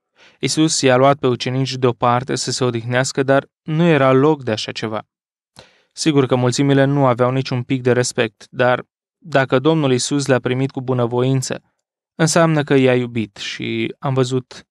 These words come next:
El i-a vindecat pe oameni, i-a învățat, arătând astfel dragostea și mila,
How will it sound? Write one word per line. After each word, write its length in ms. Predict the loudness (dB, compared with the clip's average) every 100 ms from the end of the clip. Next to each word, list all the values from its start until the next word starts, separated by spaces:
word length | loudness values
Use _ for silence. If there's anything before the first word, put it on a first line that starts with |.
| _
El 260 | -2 2 4
i-a 120 | 4
vindecat 560 | 2 0 0 0 -2 -2
pe 100 | -4
oameni, 440 | -6 -6 -10 -14 _ _
i-a 200 | 0 2
învățat, 520 | 2 0 0 -4 -4 _ _ _ _ _
arătând 440 | 0 2 2 2
astfel 440 | 0 0 0 0 0
dragostea 600 | 0 2 0 -4 -6 -8
și 160 | -6
mila, 540 | -4 -2 0 -2 -6